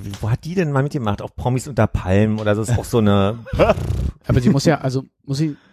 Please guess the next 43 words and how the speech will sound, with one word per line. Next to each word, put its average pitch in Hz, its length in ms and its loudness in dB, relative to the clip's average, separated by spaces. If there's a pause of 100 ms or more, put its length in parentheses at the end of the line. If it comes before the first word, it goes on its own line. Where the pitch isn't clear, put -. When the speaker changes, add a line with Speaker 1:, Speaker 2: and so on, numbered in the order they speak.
Speaker 2:
um 127 200 -10 (140)
bei 120 120 2
Promis 160 260 0
unter 151 140 -2
Palmen 170 280 -2
mitzumachen, 156 320 -4
muss 139 120 -10
man 156 80 -6
da 156 60 -4
auch 170 60 0
ein 156 60 0
Promi 185 280 0
vorher 117 260 2
sein, 110 180 -4
oder? 170 220 -10 (500)
Speaker 1:
Und 135 100 2
ich 120 120 4
weiß 117 160 4
nicht, 110 120 -6
was 110 120 0
sie 107 80 -4
da 104 80 4
vorher 98 260 -2
getan 87 260 -2
hat. 90 120 -4
Ich 98 100 -10
hab 95 140 -4
nur 104 220 -2
gehört, 92 340 -2
dass 92 120 -6
sie, 95 220 -8
vielleicht 110 360 0
war 127 140 4
sie 202 100 0
auch 110 60 0
ja 92 100 0
nicht 90 120 -8
bei 98 80 -8
Promis 101 280 -6
unter 107 160 0
Palmen, 110 360 -2
sondern 110 380 0
bei, 104 400 4